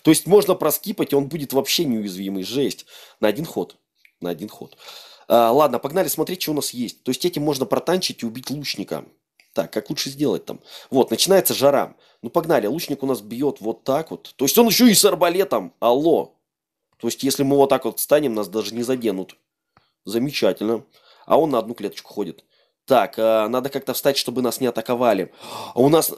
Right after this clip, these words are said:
на подходе только одна клеточка, потому что мешает костёр. То есть он хорошо здесь стоит. Этим сюда подходим и бьём. Входящий. А, ещё сверху я пацана не заметил. Замечательно. Так, ты, пацан, чё? Ну, стой тогда, да? Здесь получается.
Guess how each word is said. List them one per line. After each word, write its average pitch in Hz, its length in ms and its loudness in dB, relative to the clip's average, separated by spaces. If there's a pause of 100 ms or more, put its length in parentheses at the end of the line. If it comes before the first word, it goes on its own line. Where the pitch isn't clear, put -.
(120)
на 139 140 0
подходе 147 380 -2
только 117 260 -4
одна 117 140 0
клеточка, - 460 -4
потому - 160 -14
что - 140 -10
мешает 113 300 -2
костёр. 107 360 -4
То - 80 -12
есть - 140 -10
он 98 80 -6
хорошо 107 380 -2
здесь 90 200 -6
стоит. - 320 -10 (480)
Этим 123 240 0
сюда 104 200 2
подходим 107 420 -2
и 90 60 -2
бьём. 85 300 -4 (1300)
Входящий. 160 420 4 (180)
А, 135 160 6
ещё 151 200 -2
сверху 208 320 2
я - 80 2
пацана 123 340 -4
не 120 80 -2
заметил. 123 320 -4
Замечательно. 127 600 -2 (300)
Так, - 180 -4
ты, - 80 -8
пацан, 139 300 0
чё? 110 180 -4
Ну, 127 100 -4
стой 160 240 -2
тогда, 92 260 -4
да? 110 100 2
Здесь 131 300 -2
получается. 87 680 -6